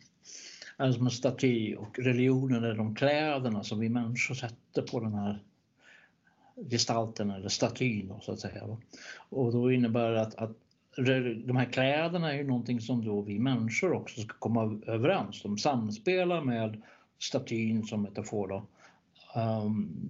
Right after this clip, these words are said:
men vi ska också komma över-, överens med varandra. Och det är, det är en, en väldigt viktig rörelse som jag tycker att vi, för vi lever i en kontinuitet utav,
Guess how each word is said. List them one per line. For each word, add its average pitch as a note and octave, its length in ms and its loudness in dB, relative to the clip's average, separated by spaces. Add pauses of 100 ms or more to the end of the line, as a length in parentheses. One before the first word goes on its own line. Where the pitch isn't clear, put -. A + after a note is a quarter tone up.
(340)
men A2+ 460 2
vi B2 140 6
ska E3+ 140 2
också C3+ 220 -2
komma B2 200 0
över-, A2 260 0
överens A2 460 0
med A2+ 120 0
varandra. E3 800 0 (560)
Och A2 160 -4 (160)
det C3 440 2
är, C#3 260 2
det C3 200 2
är B2 200 2
en, A2+ 240 0
en A2+ 220 -2
väldigt A2+ 300 0
viktig C3 400 2
rörelse A2 480 0
som A2+ 200 0
jag C3+ 160 0
tycker G#2 240 -6
att G2 160 -10
vi, G#2+ 280 -2
för - 120 -8
vi A#2+ 200 2
lever A#2+ 340 2
i G#2+ 100 -2
en G#2 220 2
kontinuitet A2+ 1040 0
utav, G#2 380 -4